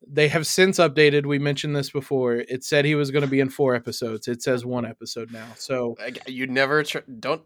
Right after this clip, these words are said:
Speaker 2: I M D B. They're a bunch of liars.
Speaker 1: <laughs>
Speaker 2: You canant trust them. I said in the preview, I thought there's, like, there's no way that Bill's in four episodes.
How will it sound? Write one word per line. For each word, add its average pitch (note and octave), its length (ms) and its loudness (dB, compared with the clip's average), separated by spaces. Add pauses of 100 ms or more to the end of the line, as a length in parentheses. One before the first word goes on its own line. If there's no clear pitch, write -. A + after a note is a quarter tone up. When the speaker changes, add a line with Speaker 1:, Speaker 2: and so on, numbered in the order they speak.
(120)
Speaker 2:
I C#3 160 0
M D#3+ 120 -2
D D3+ 140 -6
B. D3+ 180 -2
They're C3 160 0
a A#2 60 -2
bunch C#3 260 -4
of C#3+ 80 -6
liars. B2+ 600 2
Speaker 1:
<laughs> F#3+ 240 -4
Speaker 2:
You E3+ 220 4
canant C#3+ 380 -2 (100)
trust A#2 280 -6
them. A#2 340 -8
I B2+ 80 -2
said G#3+ 180 4
in A3 80 2
the D#3 60 -2
preview, D3 160 -2
I C3+ 100 2
thought C#3+ 140 0
there's, F3+ 200 -4 (120)
like, C3 200 -6
there's F#3+ 220 -4
no D#4 220 0
way E3 220 2
that A#2+ 180 -4
Bill's A#2+ 560 -6
in A#2+ 300 -10 (100)
four B2 180 -6
episodes. G2+ 720 -10